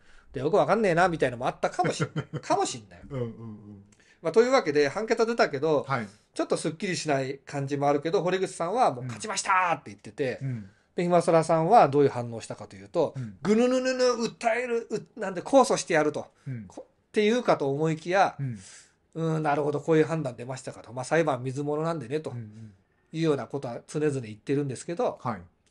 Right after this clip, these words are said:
Speaker 1: 控訴するかどうかは弁護団と相談の上決めますと。
Speaker 2: うん。
Speaker 1: 負けたから、
Speaker 2: うん。
Speaker 1: 訴え返しますってことはしません。
Speaker 2: あ、結構冷静なんですね。
Speaker 1: そうそうそうそう。
Speaker 2: うんうん。
Speaker 1: ただ、僕これうまいなと思ったのは、
Speaker 2: はい。
Speaker 1: 堀口さんは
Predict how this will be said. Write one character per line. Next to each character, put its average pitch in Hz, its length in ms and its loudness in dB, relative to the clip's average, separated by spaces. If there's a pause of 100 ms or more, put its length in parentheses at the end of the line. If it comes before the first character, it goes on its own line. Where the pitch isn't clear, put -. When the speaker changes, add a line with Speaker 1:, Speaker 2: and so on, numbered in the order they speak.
(160)
Speaker 1:
控 220 220 8
訴 165 60 0
す 180 100 -6
る 196 80 -4
か 202 140 4
ど 185 100 -4
う - 60 -6
か 240 100 0
は 208 320 6
弁 151 160 2
護 156 80 2
団 139 140 -4
と - 80 -18
相 139 160 -2
談 131 180 -2
の 135 140 -4
上 160 220 0
決 127 120 -14
め 120 80 -8
ま 131 100 -10
す - 60 -18
と。 110 80 -18
Speaker 2:
う - 20 -14
ん。 127 40 -8
Speaker 1:
負 147 80 -6
け 156 80 -4
た 202 100 -2
か 196 100 0
ら、 226 360 2
Speaker 2:
う - 20 -12
ん。 107 220 -10
Speaker 1:
訴 151 220 -4
え 139 40 -4
返 160 140 0
し 151 100 -6
ま 165 120 2
す - 20 -6
っ 160 40 -12
て 156 60 -4
こ 139 100 -4
と 135 60 -6
は 113 60 -6
し - 100 -12
ま 120 140 -8
せ 123 120 -10
ん。 113 60 -8
Speaker 2:
あ、 110 40 -12
結 - 160 -6
構 120 80 -4
冷 131 140 -2
静 123 180 -6
な 104 80 -10
ん - 20 -10
で 87 80 -16
す 135 80 -12
ね。 214 200 -8
Speaker 1:
そ 185 280 -2
う 156 40 0
そ 143 180 -4
う 110 40 -10
そ 117 160 -12
う 131 60 -10
そ 123 80 -6
う。 - 20 -8
Speaker 2:
う - 20 -8
ん 98 220 -16
う 127 40 -16
ん。 113 40 -10
Speaker 1:
た 233 80 4
だ、 165 260 2 (600)
僕 170 200 -14
こ 247 120 6
れ 233 60 12
う 208 120 10
ま 233 160 6
い 196 80 2
な 143 120 2
と 139 80 -6
思 127 120 -8
っ - 40 -16
た 104 180 -14
の 101 120 -14
は、 135 240 -4
Speaker 2:
は 123 120 -4
い。 98 60 -10 (360)
Speaker 1:
堀 214 180 4
口 254 100 0
さ 165 200 -2
ん 151 100 0
は 180 320 4